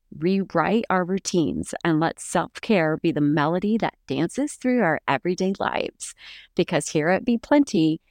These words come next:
we believe your well-being deserves to take center stage. So I'm gonna end this podcast on two of my favorite quotes on self-care lately. Quote number one, "Self-care is not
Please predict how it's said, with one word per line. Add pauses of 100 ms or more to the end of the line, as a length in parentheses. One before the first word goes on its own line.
(280)
we
believe
your
well-being
deserves
to
take
center
stage. (320)
So (100)
I'm
gonna
end
this
podcast
on
two
of
my (140)
favorite
quotes
on
self-care
lately. (460)
Quote
number
one, (440)
"Self-care
is
not